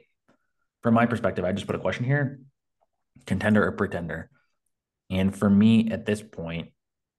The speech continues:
in the year, I think Steve's probably a pretender. I don't think he's a real contender to win the league. I would say it's probably you, Max, and Darren in that order. And then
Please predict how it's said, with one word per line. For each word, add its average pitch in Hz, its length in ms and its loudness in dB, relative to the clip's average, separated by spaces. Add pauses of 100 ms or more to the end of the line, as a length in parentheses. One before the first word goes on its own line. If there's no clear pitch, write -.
(120)
in 90 140 -6
the 85 80 -4
year, 80 340 -6
I 92 120 -6
think - 400 -8 (880)
Steve's - 540 -6
probably 92 320 0
a 104 40 2
pretender. 117 360 0
I 98 80 0
don't 104 200 -2
think 98 160 -4
he's 95 200 -4
a 85 100 -2
real 87 640 -4 (680)
contender 92 540 0
to 98 120 -2
win 92 220 0
the 104 80 2
league. 104 420 -2
I 87 180 -4
would 90 200 -6
say 82 320 -6
it's - 160 -8
probably 82 380 -4
you, 82 480 -4 (800)
Max, 87 520 -4
and 95 120 -4
Darren 90 360 -2
in 85 140 -6
that 85 180 -4
order. 107 500 -2 (720)
And 85 180 -4
then 87 600 -4